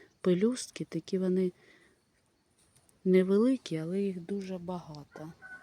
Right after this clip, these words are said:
Вона чимось на півонію схожа, ця трояндочка.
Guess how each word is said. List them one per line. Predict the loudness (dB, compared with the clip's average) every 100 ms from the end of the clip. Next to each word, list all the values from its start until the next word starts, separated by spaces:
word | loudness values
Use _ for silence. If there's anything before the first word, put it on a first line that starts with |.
| -18 -18 -18 -20 -20 -20 -20 -18 -8
Вона | -4 -2 -4
чимось | -6 -6 -4 -4 -6
на | -10
півонію | -8 -12 -12 -10 -10 -10 -12 -14 -18 -20
схожа, | -20 -14 -14 -12 -14
ця | -14 -16
трояндочка. | -14 -12 -10 -10 -12 -14 -18 -20 -20